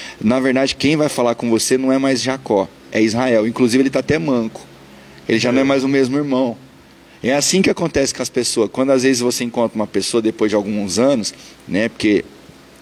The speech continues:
Speaker 1: ele demora anos pra encontrar Esaú, quase vinte anos, né? Ele fica, é, quatorze anos, depois trabalha mais, mais seis anos ali na casa de Labão e depois ele volta pra Isaac, aí ele quer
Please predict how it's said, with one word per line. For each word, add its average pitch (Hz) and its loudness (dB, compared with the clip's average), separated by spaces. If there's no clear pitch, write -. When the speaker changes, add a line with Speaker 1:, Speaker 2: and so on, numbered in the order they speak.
Speaker 1:
ele 104 2
demora 113 2
anos 135 2
pra 117 -2
encontrar 110 0
Esaú, 107 2
quase 127 0
vinte 110 -4
anos, 123 -2
né? 123 -6
Ele 95 -8
fica, 113 -2
é, 107 0
quatorze 107 0
anos, 135 0
depois 113 -8
trabalha 110 -2
mais, 107 -4
mais 104 0
seis 113 2
anos 113 2
ali 120 0
na 110 -2
casa 104 0
de 104 -4
Labão 110 2
e 147 0
depois 135 -2
ele 143 2
volta 131 0
pra 123 -2
Isaac, 123 -2
aí 120 4
ele 120 2
quer 127 -2